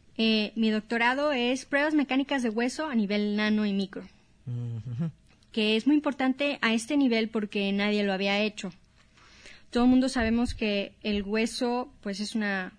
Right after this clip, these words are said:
Speaker 1: es, este, un cilindro y dentro del cilindro contiene más cilindros,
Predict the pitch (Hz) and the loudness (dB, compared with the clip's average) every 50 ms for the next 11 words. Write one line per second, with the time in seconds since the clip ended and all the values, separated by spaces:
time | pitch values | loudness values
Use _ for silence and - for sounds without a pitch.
0 | _ _ - - 208 190 190 - - - 196 185 - - - - 185 180 175 180 | _ _ -12 -10 -10 -10 -10 -12 -14 -14 -14 -14 -14 -18 -18 -16 -14 -14 -14 -14
1 | 170 185 - - - _ _ _ - 208 196 - 247 262 311 349 339 311 311 294 | -16 -18 -20 -20 -20 _ _ _ -6 -6 -4 -2 -2 2 2 4 4 2 2 2
2 | 294 294 294 294 294 277 214 214 208 - 214 214 220 214 - 240 262 269 262 262 | 2 2 0 0 -2 0 -2 -2 -2 -2 -2 -4 -4 -2 0 2 4 4 4 2
3 | 254 254 226 208 - 196 190 185 180 190 208 220 - 262 262 285 285 269 269 269 | 2 0 -2 -2 -2 -4 -4 -4 -4 -4 -4 -4 -4 -2 0 0 2 2 2 0
4 | 254 262 269 254 - - | 0 -2 -2 -4 -8 -16